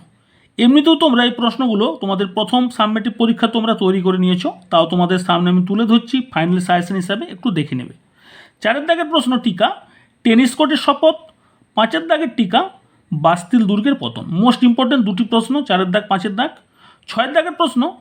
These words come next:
"সন্ত্রাসের রাজত্বকাল সম্পর্কে সংক্ষেপে লেখো"। তোমাদের এই প্রশ্নটি আট নম্বরও এসে থাকে, চার নম্বরও এসে থাকে, ঠিক আছে? সাতের দাগের প্রশ্ন,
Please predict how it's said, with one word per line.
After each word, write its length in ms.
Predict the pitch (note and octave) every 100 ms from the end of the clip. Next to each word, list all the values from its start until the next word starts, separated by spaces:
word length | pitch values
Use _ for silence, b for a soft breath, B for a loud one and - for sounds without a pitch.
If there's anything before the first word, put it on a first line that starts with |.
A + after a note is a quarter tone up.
| b b b
"সন্ত্রাসের 720 | - - B3+ C4 E4 E4 E4
রাজত্বকাল 560 | A#3+ A#3 A#3 D4 D4 C#4+
সম্পর্কে 520 | - F#3+ F3+ G#3 F4
সংক্ষেপে 440 | - E3+ D#3+ F3
লেখো"। 300 | C3 A#2 A#2 - -
তোমাদের 280 | G3 G#3+ A#3
এই 40 |
প্রশ্নটি 440 | A3+ G#3 A3 A3
আট 240 | A3 D#3+ E3
নম্বরও 340 | F#3+ G3+ A3
এসে 140 | A3 G#3+
থাকে, 240 | A3+ C4+
চার 200 | A3+ D3+
নম্বরও 360 | D3 D3 G#3 G3+
এসে 160 | -
থাকে, 200 | A#2 A2+ _ _ _
ঠিক 120 | C4+
আছে? 220 | F#4 - - _ b b b b b -
সাতের 320 | - A3+ D4+
দাগের 200 | E4 E4
প্রশ্ন, 420 | D#4 A#3+ A#3+